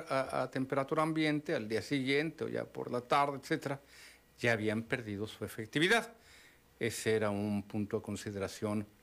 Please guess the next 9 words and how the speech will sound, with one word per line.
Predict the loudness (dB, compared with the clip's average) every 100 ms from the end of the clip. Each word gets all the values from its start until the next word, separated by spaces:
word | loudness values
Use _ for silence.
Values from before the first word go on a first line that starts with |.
| -20 _ -2
muy | 2
importante. | 2 2 0 0 -2 -8 -18 -20 -20 -20 -20 -20 -20 _
Pero | 4 6 6 6 6 4 2 -8 0
lo | 4
ilustraba | 4 4 2 2 4 4
de |
la | 2
siguiente | 0 0 0 -2
forma | 0 4 4 2 -2